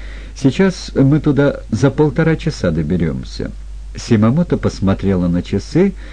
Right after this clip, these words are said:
перевела взгляд на меня. «Ты прямо сейчас собрался ехать?»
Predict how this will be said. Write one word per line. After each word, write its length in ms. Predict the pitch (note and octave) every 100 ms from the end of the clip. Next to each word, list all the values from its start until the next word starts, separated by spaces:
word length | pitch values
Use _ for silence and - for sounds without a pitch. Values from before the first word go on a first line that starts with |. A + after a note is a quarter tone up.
| - -
перевела 400 | A#2+ A2 G2 B2+
взгляд 520 | F3+ C3 G#2 G2+ C3+ C3
на 60 |
меня. 460 | B2+ A#2+ F2 C#2+ D#2+ - - - - - - -
«Ты 240 | F#2+ F#2
прямо 400 | E2 F2+ F#2 F2+
сейчас 440 | - G#2 - G#3 G#3
собрался 600 | D#3+ A2+ E2+ D#2+ - G2+
ехать?» 600 | F2+ C#2 - A#1 -